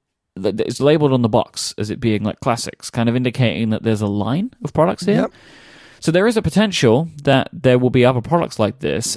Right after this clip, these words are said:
Speaker 1: and that maybe they wanna maintain the hype a little bit by ending this product early. You know, maybe we'll see something like a Game Boy or a S N E S
Speaker 2: Yep.
Speaker 1: or something like that in the
Speaker 2: Just,
Speaker 1: future.
Speaker 2: just this morning, Eurogamer put out a rumor that says that, according to their sources, Nintendo is gearing up to launch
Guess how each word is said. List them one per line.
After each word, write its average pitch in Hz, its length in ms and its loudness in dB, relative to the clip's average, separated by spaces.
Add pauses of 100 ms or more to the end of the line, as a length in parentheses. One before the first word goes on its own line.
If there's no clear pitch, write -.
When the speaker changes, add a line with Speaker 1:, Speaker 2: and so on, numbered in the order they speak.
Speaker 1:
and 117 240 2
that - 140 2
maybe 147 680 0
they 135 140 2
wanna 127 240 4
maintain 123 540 2
the 104 100 0
hype 113 300 -2
a 170 40 2
little 160 240 2
bit 165 280 0
by 110 140 2
ending 117 320 2
this 113 120 0
product 110 460 -2
early. 127 360 2
You 180 220 -2
know, 127 60 4
maybe 131 240 2
we'll 120 120 -2
see 123 200 -2
something 120 320 -6
like 101 80 -4
a - 40 -12
Game 104 220 -2
Boy 123 320 4
or 104 140 2
a 92 220 -2
S - 140 -6
N 110 100 0
E 107 100 2
S 165 180 0
Speaker 2:
Yep. - 60 -8
Speaker 1:
or - 40 -8
something - 300 -4
like 170 120 2
that 82 60 0
in 76 60 -2
the 107 40 -6
Speaker 2:
Just, 101 80 -6
Speaker 1:
future. 143 340 -2 (500)
Speaker 2:
just 156 300 0
this - 160 -2
morning, 151 420 0 (180)
Eurogamer 139 880 2
put 135 240 -2
out 127 380 0
a 139 80 -2
rumor 147 460 2 (180)
that 123 140 -6
says 131 400 -4
that, 120 140 -2
according 165 420 -2
to - 100 -10
their 131 200 -2
sources, 127 520 -6 (300)
Nintendo 135 460 0
is 123 160 -4
gearing 175 320 2
up 156 180 -2
to 151 140 -2
launch 131 440 0